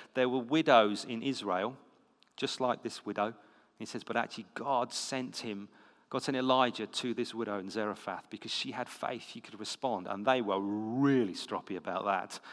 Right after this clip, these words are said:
How dare he mention foreigners, pagans, outsiders? But actually, God goes where there's faith and people are willing to humble himself. And he didn't find that in Israel.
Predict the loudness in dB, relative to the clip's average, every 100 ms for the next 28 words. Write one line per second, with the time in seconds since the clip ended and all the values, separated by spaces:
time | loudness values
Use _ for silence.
0 | -10 -2 2 4 4 4 0 -4 -6 -6
1 | -10 -18 -20 _ 2 4 6 4 0 -6
2 | -2 2 4 2 4 4 4 6 8 8
3 | 6 0 -2 -12 -18 -12 0 2 2 0
4 | -4 0 0 0 -2 0 -2 -2 -6 -4
5 | -4 -4 -10 -10 -8 -4 -4 -2 -4 -8
6 | -10 -8 -8 -8 -10 -6 -6 -6 -8 -6
7 | -4 -4 0 0 2 -2 -2 -6 -6 -6